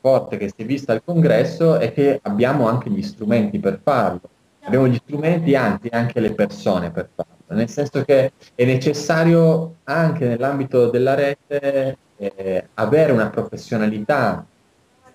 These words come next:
nel fare, nel comunicare, nel gestire gli spazi di discussione, eh, nel proporre iniziative, eh, nel gestire ad esempio momenti di voto in rete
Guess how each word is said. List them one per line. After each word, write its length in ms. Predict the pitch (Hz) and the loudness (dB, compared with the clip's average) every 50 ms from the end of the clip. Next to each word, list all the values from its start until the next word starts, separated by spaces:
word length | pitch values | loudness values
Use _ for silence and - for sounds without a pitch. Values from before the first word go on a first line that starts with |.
| _ _ | _ _
nel 380 | - 117 123 131 139 202 262 | -2 0 2 4 4 2 2
fare, 420 | - - 135 123 127 131 127 - - 127 | 0 0 0 0 0 0 -2 -4 -6 -4
nel 160 | 120 120 120 | -4 -4 -2
comunicare, 880 | - - 110 110 113 117 113 - - - 127 104 98 95 90 92 - - _ _ _ _ _ _ _ - | -2 -4 -2 -2 -2 -2 -2 -2 0 0 0 0 0 0 -2 -4 -6 -12 _ _ _ _ _ _ _ -2
nel 200 | 117 123 120 113 | 0 2 2 2
gestire 560 | 123 123 123 - - 127 127 123 127 120 117 | 0 -2 -4 -2 -2 -2 2 2 2 2 2
gli 180 | 113 117 113 113 | 0 -4 -6 -8
spazi 440 | 113 - - 123 120 120 - - | -10 -6 -4 -4 -4 -4 -4 -4
di 120 | 113 113 110 | -4 -4 -2
discussione, 1000 | 113 110 107 - - 113 107 - - - 160 147 135 107 95 92 90 90 87 87 - _ _ _ _ _ _ _ | -4 -4 -6 -8 -10 -14 -14 -14 -4 -2 0 0 0 0 -2 -4 -6 -8 -8 -10 -14 _ _ _ _ _ _ _
eh, 220 | - 110 104 104 107 | -6 -2 0 0 2
nel 160 | - 139 135 | 0 0 0
proporre 400 | 135 139 131 - 139 135 139 135 | 0 -2 -2 0 2 2 2 2
iniziative, 800 | 131 131 131 131 131 139 127 120 - - 151 143 123 104 127 120 - - - - - - - - - _ _ _ _ 113 | 2 0 -2 -2 -2 0 0 0 0 0 0 0 0 0 0 -4 -4 -4 -8 -10 -10 -12 -16 -20 -20 _ _ _ _ -6
eh, 960 | 110 110 107 104 104 101 101 98 98 - 95 95 92 92 92 90 90 90 90 - 87 85 82 - _ | -2 0 2 2 4 2 2 0 -2 -6 -6 -6 -6 -6 -6 -6 -6 -8 -8 -8 -10 -12 -12 -12 _
nel 380 | - 131 160 180 196 190 170 - | -2 0 2 4 4 4 4 4
gestire 400 | 120 127 120 - - 165 170 151 | 2 0 0 0 -2 0 0 2
ad 100 | 117 113 | 2 2
esempio 840 | 107 104 123 127 143 139 127 - 143 143 139 135 127 110 - - - | 0 0 0 -2 -2 -4 -8 -6 -6 -4 -2 0 0 0 -2 -2 -4
momenti 680 | 113 113 107 - 117 123 143 147 139 131 - 135 117 104 | -4 -4 -4 -2 -2 0 0 0 -2 -2 0 0 0 2
di 420 | 104 113 120 127 131 131 120 - - | 2 2 2 2 2 2 0 -2 -2
voto 600 | 104 113 117 123 139 135 - - 117 110 101 98 95 | 0 2 2 2 2 0 0 -2 0 0 2 0 0
in 240 | 98 104 104 101 101 | 2 2 2 4 4
rete 640 | 120 123 113 95 - - - 98 107 123 147 - | 2 2 0 -2 -4 -4 -4 -4 -4 -4 -6 -10